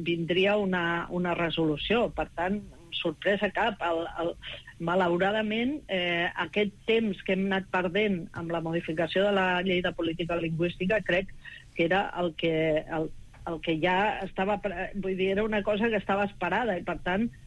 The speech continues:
una mica també ens sap greu que hàgim arribat fins aquí i jo crec que, a més a més, molt per tàctica política.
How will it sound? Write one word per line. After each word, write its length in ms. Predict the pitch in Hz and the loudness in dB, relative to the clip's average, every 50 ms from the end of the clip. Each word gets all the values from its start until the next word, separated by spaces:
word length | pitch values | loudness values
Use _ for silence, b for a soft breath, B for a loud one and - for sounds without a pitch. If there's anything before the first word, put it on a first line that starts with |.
| - - - | -20 -20 -14
una 220 | - 170 180 190 190 | -8 -4 -2 0 0
mica 300 | 190 185 180 180 220 220 233 240 247 226 185 180 180 | 2 0 0 0 0 0 2 2 2 2 0 0 -2
també 480 | - 170 165 170 160 175 185 190 202 233 | -4 -4 -4 -2 0 2 2 2 2 0
ens 240 | 208 175 175 160 165 165 - | 0 -2 -2 -2 -2 -2 0
sap 180 | - 185 190 170 | 0 0 0 2
greu 300 | - 180 190 214 254 269 | 2 2 4 2 2 0
que 220 | 240 - 165 175 170 | -2 -2 -2 -2 0
hàgim 260 | 160 185 185 185 175 | 0 0 0 2 2
arribat 320 | 170 175 170 156 165 170 - | 2 2 2 0 0 -2 -2
fins 180 | - 202 190 180 - 156 | 0 0 0 2 2 0
aquí 300 | 147 - - 190 208 233 247 254 - | 0 0 0 2 2 2 2 2 2
i 140 | 190 175 160 | 2 2 4
jo 100 | 175 175 | 4 2
crec 300 | 175 - 175 185 185 - | 2 2 0 0 2 0
que, 60 | 196 175 | 0 0
a 20 | |
més 160 | 165 165 156 170 | 2 2 2 2
a 60 | 165 | 2
més, 240 | 156 170 190 185 180 | 2 2 0 0 2
molt 320 | 170 180 185 202 196 - | 2 2 2 2 2 0
per 140 | 202 190 - | -2 -2 -2
tàctica 400 | - 160 160 - - 175 - 175 - - | -2 -4 -4 -4 -4 -4 -4 -4 -2 -2
política. 480 | 156 147 147 147 - 160 - - 139 | -2 -2 -2 -2 -4 -6 -6 -6 -6